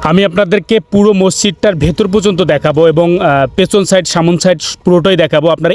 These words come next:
একটু ধৈর্য সহকারে দেখতে থাকুন। আহ, এটা হচ্ছে সম্ভবত যে ঘরটা আমরা দেখলাম, ওটা হচ্ছে, আহ, মহাজ্জেন রাখার ঘর।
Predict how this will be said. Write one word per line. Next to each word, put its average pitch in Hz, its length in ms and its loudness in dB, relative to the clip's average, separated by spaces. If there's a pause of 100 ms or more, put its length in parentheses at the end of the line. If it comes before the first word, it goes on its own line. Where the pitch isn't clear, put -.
একটু 220 260 -2
ধৈর্য 160 280 0
সহকারে 175 320 0
দেখতে 151 240 -2
থাকুন। 147 300 -2
আহ, - 1000 -10
এটা 147 400 0
হচ্ছে 180 280 -2
সম্ভবত 170 460 -2
যে 165 160 0
ঘরটা 160 260 0
আমরা 165 140 0
দেখলাম, 156 420 0
ওটা 151 180 0
হচ্ছে, 160 320 0
আহ, 175 320 0
মহাজ্জেন 151 520 0
রাখার 147 320 0
ঘর। 135 240 0